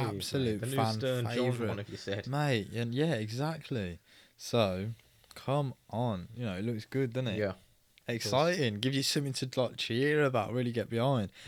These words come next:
Speaker 1: Mm.
Speaker 2: Stuff like that. You know, and when you're playing football, a big tackle really, you know,
Speaker 1: Mate,
Speaker 2: spurs
Speaker 1: gets
Speaker 2: you
Speaker 1: the whole
Speaker 2: on.
Speaker 1: team going.
Speaker 2: Exactly. So with him, come on.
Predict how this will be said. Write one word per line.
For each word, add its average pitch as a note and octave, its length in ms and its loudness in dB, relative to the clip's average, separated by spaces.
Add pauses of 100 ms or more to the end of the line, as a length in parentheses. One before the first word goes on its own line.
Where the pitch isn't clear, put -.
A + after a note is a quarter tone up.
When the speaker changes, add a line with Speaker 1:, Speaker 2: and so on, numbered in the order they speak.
Speaker 1:
Mm. G2+ 100 -10
Speaker 2:
Stuff - 320 -10
like A2 180 0
that. G#2 300 -4 (600)
You C3+ 180 4
know, F2+ 180 2
and F2+ 160 -4 (160)
when G#2+ 140 -4
you're G2 80 -2
playing F#2 260 -4
football, F2 500 -6
a F2+ 120 -14
big A2 220 0
tackle F2+ 480 -6
really, G2 360 0 (180)
you G#2+ 80 -6
know, G2 80 -4
Speaker 1:
Mate, - 80 -10
Speaker 2:
spurs C#3 160 -4 (140)
Speaker 1:
gets G2+ 140 0
Speaker 2:
you F#2+ 60 -2
Speaker 1:
the F#2 60 0
whole A2+ 260 4
Speaker 2:
on. - 100 0
Speaker 1:
team B2 340 -6
going. A#2+ 100 0
Speaker 2:
Exactly. G#2 680 0 (360)
So A2+ 180 -2
with A#2+ 180 2
him, G2 460 2 (380)
come A#2+ 360 -2
on. G2 360 -2